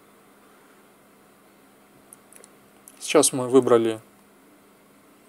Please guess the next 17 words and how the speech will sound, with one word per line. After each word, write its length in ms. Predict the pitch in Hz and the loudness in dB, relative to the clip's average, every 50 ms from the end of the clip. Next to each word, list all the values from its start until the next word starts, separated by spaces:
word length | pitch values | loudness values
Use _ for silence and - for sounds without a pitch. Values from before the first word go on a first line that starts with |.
| - - - - - - - - - _ _ _ - | -20 -20 -20 -20 -20 -20 -20 -20 -20 _ _ _ -6
выравнивание 640 | - 117 117 127 135 156 175 185 185 175 175 180 170 - - - _ _ _ - - - - _ _ _ - - - | 0 2 2 4 2 2 0 -4 -8 -10 -12 -14 -18 -20 -20 -20 _ _ _ -20 -20 -20 -20 _ _ _ -20 -12 -8
по 80 | - 131 | -6 -6
нижнему 400 | 131 131 120 123 127 123 120 - | -6 -6 -8 -10 -10 -12 -12 -4
краю, 320 | - 131 123 120 113 113 | 0 2 2 2 2 0
то 120 | - - | -4 -8
есть 180 | 123 - - - - - | -10 -10 -12 -14 -10 -8
по 80 | 139 | -8
последнему 520 | 131 - - - - 127 123 123 120 123 117 | -4 -4 -2 0 0 0 0 -2 -4 -6 -2
выделенному 520 | 120 123 113 117 113 113 113 113 113 117 | -2 -2 -2 -2 -8 -10 -10 -12 -12 -12
это 260 | 113 - - 120 120 | -12 -10 -10 -10 -10
фотография, 720 | - - - - - 117 123 139 160 165 - - 156 147 - - | -12 -14 -18 -14 -8 -4 0 0 0 0 -2 -6 -8 -8 -10 -12
и 80 | - | -14
по 120 | 135 - 143 | -14 -12 -12
нижнему 360 | 135 143 135 139 127 120 117 | -12 -12 -10 -12 -12 -12 -10
краю 300 | - 135 139 143 143 131 | -6 -2 -2 -2 -2 -2
выделили, 520 | 117 123 123 123 123 120 117 117 117 110 - - - - - - - - - | -4 -6 -6 -6 -8 -8 -8 -10 -12 -14 -16 -20 -20 -20 -20 -20 -20 -20 -16
э, 340 | - 120 113 113 117 120 | -14 -12 -12 -12 -14 -14